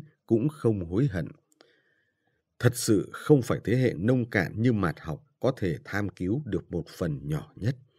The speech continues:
Nay chỉ từ trong nhận thức có hạn, đem khái niệm quan trọng mà bình thường Ngài giảng dạy, quy kết để nói đơn giản sơ lược. Tuy rằng không tránh khỏi kiến thức nông cạn,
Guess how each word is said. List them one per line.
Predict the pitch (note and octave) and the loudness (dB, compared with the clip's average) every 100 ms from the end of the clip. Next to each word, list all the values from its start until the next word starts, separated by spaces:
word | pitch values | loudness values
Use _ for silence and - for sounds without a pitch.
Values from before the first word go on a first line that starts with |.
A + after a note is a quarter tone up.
| _ _ _ _ _ _ _ _ _ _ _ _ _ _ _ - | _ _ _ _ _ _ _ _ _ _ _ _ _ _ _ -2
Nay | G#2 G#2+ G2+ F2+ | 4 6 4 2
chỉ | - G#2 | 2 2
từ | A2+ F2+ | 4 2
trong | A#2 A#2+ | 2 2
nhận | G2+ - | 2 0
thức | D3 - | -2 0
có | F#2 | -2
hạn, | A#2+ G2+ D2+ G#2 _ _ _ _ - | 0 -2 -4 -10 _ _ _ _ 2
đem | C#3 | 4
khái | A#2+ B2 | 4 4
niệm | D#3 A#2+ - - | 4 4 0 -4
quan | C3+ B2+ | -2 -2
trọng | A#2 G2 - _ - | -2 -4 -6 _ -4
mà | G2 | -2
bình | F2 A2 G2 | 2 4 4
thường | E2 G#2 F#2+ D#2+ | 2 0 0 0
Ngài | F2+ E2+ | 0 0
giảng | D2+ B1+ D2 | -2 -4 -2
dạy, | E2+ C#2 - _ _ _ _ | -2 -4 -10 _ _ _ _
quy | A#2 A2 - | 4 4 6
kết | C#3 D#3+ - - | 6 6 0 -2
để | G#2 D2 | 0 0
nói | C#2+ F#2 | 0 0
đơn | A#2+ A2+ C3 G2+ | 2 6 6 6
giản | F2+ B1+ | 0 -2
sơ | - - | -2 4
lược. | C3+ G#2 F2 - _ _ _ _ _ - _ _ _ _ _ | 4 4 2 -2 _ _ _ _ _ -20 _ _ _ _ _
Tuy | - C#3 | 8 8
rằng | A#2 F#2+ | 8 4
không | D#2 - B2+ | 2 2 2
tránh | G#2+ C3+ | 4 2
khỏi | D3+ D#2+ - | 2 -2 -2
kiến | G#2+ A#2+ | 0 2
thức | D#3+ E3+ | 2 2
nông | A#2 A#2+ G#2 | 2 2 2
cạn, | G2+ D#2+ | -2 -4